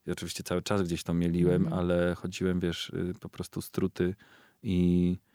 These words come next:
Speaker 1: dziwne to było, bo gdzieś tam się, wiesz, z tyłu głowy u-, us-, usadowiło, a potem dopiero powolutku wychodziło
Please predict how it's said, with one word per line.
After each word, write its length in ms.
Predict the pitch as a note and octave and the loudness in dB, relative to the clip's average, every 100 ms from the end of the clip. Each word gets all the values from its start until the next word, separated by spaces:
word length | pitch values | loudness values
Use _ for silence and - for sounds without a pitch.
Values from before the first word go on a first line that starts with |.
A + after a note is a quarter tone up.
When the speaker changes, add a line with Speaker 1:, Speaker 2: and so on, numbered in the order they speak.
| _ - | _ -10
Speaker 1:
dziwne 340 | F#2+ F2+ F#2 | -4 0 0
to 140 | E2+ E2+ | 0 0
było, 260 | F2+ E2+ | 2 2
bo 300 | D#2 F2 F2 | 0 0 -2
gdzieś 280 | E2+ E2 F2 | 0 -2 -2
tam 140 | - F2 | -2 -4
się, 120 | - - - _ - | -4 -10 -14 _ -12
wiesz, 340 | F2 D#2+ - | -8 -8 -8
z 180 | - - | -10 -12
tyłu 320 | - F#2+ F2 | 2 4 4
głowy 540 | F2 F#2 F2 E2+ E2+ D#2+ | 4 2 2 2 2 0
u-, 260 | - - - | -4 -8 -6
us-, 320 | F2 - - - - | -8 -10 -12 -10 -10
usadowiło, 800 | - F2+ - F2+ F2+ F2+ F#2 F#2 | -6 -6 -2 0 2 2 4 2
a 60 | F2 | 0
potem 320 | F2+ F2+ F2 - - - - - | -2 -2 -2 -4 -16 -20 -20 -8
dopiero 280 | E2+ F2+ F2 | -2 0 0
powolutku 920 | F2+ F2 F2 F2+ - F2 E2+ F2 E2+ | 0 2 2 0 -2 -4 -2 -4 -6
wychodziło 720 | E2+ F2 F2+ F2 F2+ F2+ D#2 | -6 -4 -4 0 2 2 0